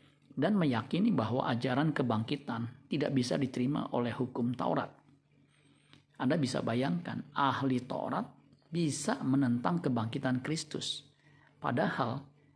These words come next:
Kristus adalah tuan dari hukum Taurat. Mengapa bisa terjadi seperti itu? Karena orang Saduki dikuasai oleh iri hati,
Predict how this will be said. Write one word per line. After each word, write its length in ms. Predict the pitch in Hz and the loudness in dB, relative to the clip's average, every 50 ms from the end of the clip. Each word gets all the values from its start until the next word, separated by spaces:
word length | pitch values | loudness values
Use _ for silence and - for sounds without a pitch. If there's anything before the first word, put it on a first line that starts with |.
| _ _ - | _ _ -6
Kristus 440 | - 139 131 - - 240 202 - - | -2 -2 -2 0 0 0 0 0 0
adalah 400 | - 120 127 120 123 143 160 - - - | 0 0 0 0 -2 -4 -4 -6 -6 -4
tuan 320 | 208 180 196 175 196 220 165 | -2 0 2 2 2 2 2
dari 160 | 123 117 120 | 0 0 0
hukum 400 | 107 120 123 - - 120 117 113 | -2 -2 -2 -2 0 0 0 0
Taurat. 320 | - - 87 85 - - - - - - _ _ _ _ _ _ _ _ _ _ _ _ _ _ _ _ _ _ - | 0 0 0 0 0 -2 -4 -8 -18 -20 _ _ _ _ _ _ _ _ _ _ _ _ _ _ _ _ _ _ -4
Mengapa 480 | - 135 131 131 123 113 - - - 165 | -2 0 0 0 0 -2 -2 0 0 2
bisa 240 | 131 113 - 127 123 | 2 0 0 -2 -4
terjadi 360 | - 120 117 123 120 123 123 | -4 -4 -4 -4 -4 -4 -4
seperti 480 | - 143 - 110 110 - - 80 104 | -6 -4 -6 -6 -4 -4 -4 -4 -4
itu? 160 | - - - - - - - _ _ _ _ _ _ _ _ _ _ _ - | -6 -6 -10 -12 -14 -16 -20 _ _ _ _ _ _ _ _ _ _ _ -4
Karena 400 | - 120 127 143 147 147 143 - | -2 0 0 0 0 0 0 0
orang 240 | - 120 120 117 113 | 0 2 0 0 0
Saduki 760 | - 113 117 123 143 143 - - 135 127 131 131 - - - - | -2 -2 0 0 0 -2 -4 -4 -4 -4 -4 -6 -8 -12 -10 -6
dikuasai 960 | 123 120 - - 123 120 117 - - 165 160 139 127 127 123 123 - - - 131 | -6 -6 -4 -4 -4 -4 -4 -6 -6 -4 -4 -2 -2 -2 -2 -4 -4 -6 -4 -4
oleh 360 | 131 127 127 127 123 - - - | -2 -2 -2 -2 -4 -4 -4 -2
iri 280 | 139 131 135 131 127 | -2 0 0 0 -2
hati, 440 | - 135 156 160 - - 135 110 | -2 -2 -2 -2 -4 -6 -8 -8